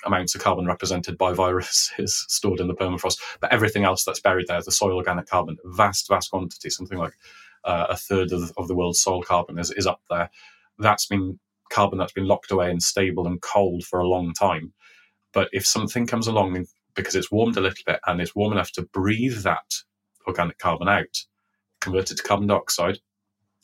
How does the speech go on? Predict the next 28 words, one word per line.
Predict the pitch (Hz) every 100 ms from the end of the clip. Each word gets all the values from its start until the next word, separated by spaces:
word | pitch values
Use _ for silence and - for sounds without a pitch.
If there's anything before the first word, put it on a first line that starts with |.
| -
that's | 92 -
putting | - 104
it | 92
into | 95 90
the | 104
atmosphere. | - 101 - -
So | -
that's | 95 95 -
a, | 87 85
a, | 87 85 -
a | 87
carbon | - 90 87
feedback | - 92 87 87
there. | 101 90 80 - - - -
But | 104
of | -
particular | 92 117 - 101
concern | - 87 - 92 85
is, | 87 -
is | 90 -
not | 95 95 -
just | 95 - - - _ _ _ _ _
carbon | - 92 92
dioxide | 98 - 90 82
that | -
can | - 85
be |
emitted | 82 80 -